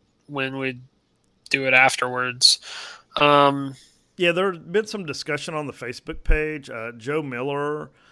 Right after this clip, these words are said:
Speaker 2: uh, he seems like he was up to having a kickoff. The only issue is we need somebody with the key to get into technology cooperative. So I was kind of thinking about going someplace like a restaurant, like a Starbucks or a Panera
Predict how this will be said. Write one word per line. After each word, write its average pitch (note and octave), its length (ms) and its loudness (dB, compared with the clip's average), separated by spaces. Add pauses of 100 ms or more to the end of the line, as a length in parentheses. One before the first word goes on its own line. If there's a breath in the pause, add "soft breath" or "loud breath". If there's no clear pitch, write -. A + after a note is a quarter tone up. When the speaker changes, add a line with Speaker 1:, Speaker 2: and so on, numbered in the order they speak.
(180)
Speaker 2:
uh, A2+ 240 -10
he C#3+ 140 -6
seems E3 280 -6
like D3 140 -6
he C#3+ 140 -6
was D#3+ 180 -6
up D#3 200 -6
to D#3 100 -8
having D#3 280 -4
a D#3+ 40 -12
kickoff. F3+ 760 -6 (420 soft breath)
The C3 60 -4
only D#3+ 200 -2
issue D#3+ 320 -4
is E3 220 -4
we B2+ 120 -8
need C3+ 200 -8
somebody C#3+ 300 -8
with B2+ 160 -10
the G#2+ 80 -14
key D3 320 -8
to C#3 80 -10
get B2+ 160 -8
into B2 300 -10
technology B2 600 -12
cooperative. C3+ 640 -8
So C3 120 -10
I B2+ 100 -4
was - 100 -2
kind G3 180 -4
of D3 80 -8
thinking D3 300 -6
about C3+ 420 -6
going C#3+ 240 -8
someplace C3 880 -6 (380 soft breath)
like B2 180 -12
a C3+ 40 -10
restaurant, B2+ 640 -10
like A2+ 140 -14
a B2 40 -14
Starbucks B2 760 -10
or A2 180 -12
a G#2 60 -16
Panera B2 720 -6